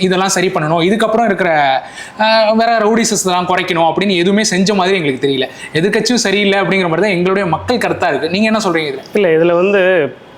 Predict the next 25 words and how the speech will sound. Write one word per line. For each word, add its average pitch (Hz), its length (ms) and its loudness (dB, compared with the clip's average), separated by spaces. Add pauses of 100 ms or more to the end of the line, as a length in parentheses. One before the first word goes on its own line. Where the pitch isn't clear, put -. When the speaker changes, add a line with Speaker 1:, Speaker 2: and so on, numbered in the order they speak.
(320)
Speaker 2:
பொதுமக்களுக்கு 214 640 0
பாதுகாப்பு 190 420 2
கொடுக்க 175 240 2
வேண்டியது 165 340 2
அரசோட 170 380 0
வேலை. 147 240 0 (800)
அரசு 214 260 0
வந்து 202 280 2 (280)
இப்ப 185 160 0
அது 175 120 2
சரியா 190 300 0 (100)
செய்தான்னு 196 440 2
சொன்னா 175 300 2
அது 151 100 2
இல்ல. 170 180 2 (480)
புதுச்சேரியில 190 540 0 (160)
இருக்கிற 175 280 0 (180)
என் 175 140 2
ஆர் 196 160 0
பி 180 180 2
ஜே 185 100 0
பி 180 120 0
அரசு 165 440 0 (520)
சட்டம் 202 340 0
ஒழுங்குல, 185 420 2